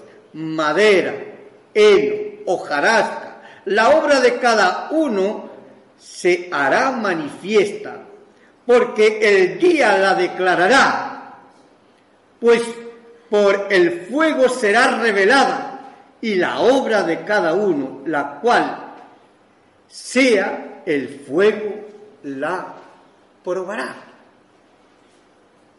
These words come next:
Dice la Escritura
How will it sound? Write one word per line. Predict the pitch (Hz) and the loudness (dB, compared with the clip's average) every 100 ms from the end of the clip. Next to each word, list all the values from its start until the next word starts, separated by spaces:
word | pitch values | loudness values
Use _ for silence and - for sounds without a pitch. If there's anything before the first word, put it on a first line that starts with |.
| _ _ _ | _ _ _
Dice | - 175 190 190 - - - - _ _ _ _ _ _ _ _ _ _ _ _ _ _ _ - | -16 -12 -2 0 -2 -8 -20 -20 _ _ _ _ _ _ _ _ _ _ _ _ _ _ _ -8
la | 151 165 | 0 2
Escritura | 170 - 175 170 208 233 214 180 - - | 2 -2 -8 -8 -4 2 2 2 -4 -12